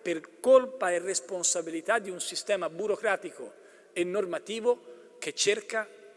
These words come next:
di, che non riesce, mettiamo meglio, che cerca a valorizzare tutto ciò che di eccellente abbiamo e possiamo offrire.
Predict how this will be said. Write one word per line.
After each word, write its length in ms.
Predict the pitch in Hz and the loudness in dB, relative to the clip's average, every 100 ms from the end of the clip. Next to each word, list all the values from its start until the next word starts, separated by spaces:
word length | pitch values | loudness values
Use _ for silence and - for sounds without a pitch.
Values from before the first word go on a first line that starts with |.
| - - | -20 -20
di, 440 | - 143 151 143 151 - - - _ _ _ _ _ _ _ _ _ _ | -20 -10 -8 -8 -12 -20 -20 -20 _ _ _ _ _ _ _ _ _ _
che 100 | 196 | -8
non 180 | 180 190 | -4 0
riesce, 520 | 196 139 - - - - | 0 0 -4 -12 -14 -20
mettiamo 300 | - 160 156 | -8 -6 -6
meglio, 380 | 151 131 117 135 | -8 -10 -10 -14
che 140 | 139 | -14
cerca 440 | - 170 - 170 - - - - | -8 -8 -6 -8 -8 -20 -20 -10
a 100 | 156 | -8
valorizzare 1040 | 147 165 165 151 139 160 165 160 - - | 0 2 2 0 -2 -2 -2 -4 -8 -18
tutto 320 | - 180 185 | -16 -10 -10
ciò 220 | - 156 - | -4 -4 -4
che 160 | 147 | -10
di 100 | 151 | -10
eccellente 680 | - - 139 117 107 - 131 | -8 -8 -8 -12 -14 -16 -12
abbiamo 420 | - 147 147 127 - | -10 -8 -8 -10 -12
e 40 | |
possiamo 400 | - - 147 139 | -10 -10 -8 -10
offrire. 380 | - - 90 | -14 -14 -18